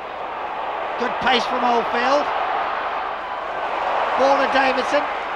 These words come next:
Joachim's in the middle. Oh, a great save from Butler. An incredible save from Lee Butler. But Julian Joachim is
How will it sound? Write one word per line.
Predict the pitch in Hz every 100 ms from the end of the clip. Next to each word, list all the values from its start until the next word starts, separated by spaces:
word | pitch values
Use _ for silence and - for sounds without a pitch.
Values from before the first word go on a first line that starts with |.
| - -
Joachim's | 277 - 269 269
in | 285
the |
middle. | 294 330 349 359 349 - - - - - - - - - 359
Oh, | 370 359
a | 294
great | 330 349 -
save | 311 302 -
from | 262 -
Butler. | 247 - 202 - - - - - - - - - - - - - - - - 254
An |
incredible | 285 - - - 302 339 302 254 208
save | 240 220 220 208 - - -
from | 247 240
Lee | 240 226
Butler. | 240 226 240 240 - - - - - - - - - - - - - - - - - - - - - - - - - - - - -
But | - - -
Julian | 294 285 262 240
Joachim | 262 269 254 254 262 - - - -
is | 220